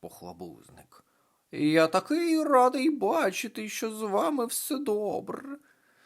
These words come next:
Дякувати всім вісімдесяти сімом супутникам». «Ти не знаєш, яких страждань я зазнав», мовив я своєму вірному слузі.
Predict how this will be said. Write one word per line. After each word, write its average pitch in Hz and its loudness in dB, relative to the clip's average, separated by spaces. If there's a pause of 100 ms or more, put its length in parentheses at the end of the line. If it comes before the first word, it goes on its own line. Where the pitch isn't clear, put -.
(160)
Дякувати 320 0
всім 339 0
вісімдесяти 294 0
сімом 320 0
супутникам». 202 -4 (1000)
«Ти 107 -8
не 117 -4
знаєш, 170 -2
яких 180 -6
страждань 151 0
я 147 2
зазнав», 87 -6 (680)
мовив 80 -12
я 80 -10
своєму 85 -10
вірному 85 -14
слузі. 95 -12